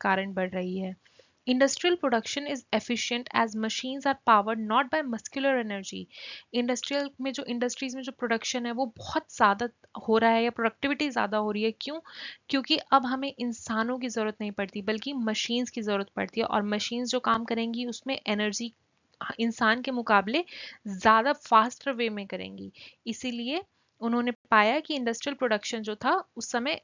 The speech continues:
machines का यूज़ करके efficiently काम किया जा रहा था। अब हम देखते हैं कि division of labor को दो पार्ट्स में इन्होंने डिवाइड किया। First one is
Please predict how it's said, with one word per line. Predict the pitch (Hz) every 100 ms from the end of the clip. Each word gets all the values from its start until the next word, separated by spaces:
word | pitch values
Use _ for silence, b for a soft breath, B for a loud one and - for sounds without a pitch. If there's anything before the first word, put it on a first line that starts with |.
| -
machines | 220 226 - 254 254
का | 247
यूज़ | 214 214 -
करके | 208 196 294 - 233
efficiently | - 233 - 254 240 277
काम | 240 220 208
किया | 208 190
जा | -
रहा | - 190 196
था। | - 190 180 _ _ _ _ _ _ _ _ _ B B B
अब | - 254
हम | 285
देखते | 262 247 -
हैं | 247 262
कि | 254 262
division | 233 233 247 262
of | 262
labor | 233 226 240
को | 262
दो | 226 190 240 254 -
पार्ट्स | 214 220 -
में | 226
इन्होंने | 220 214
डिवाइड | 208 214 185 180 -
किया। | - 196 B B B _ 226
First | 247 -
one | 254
is | 262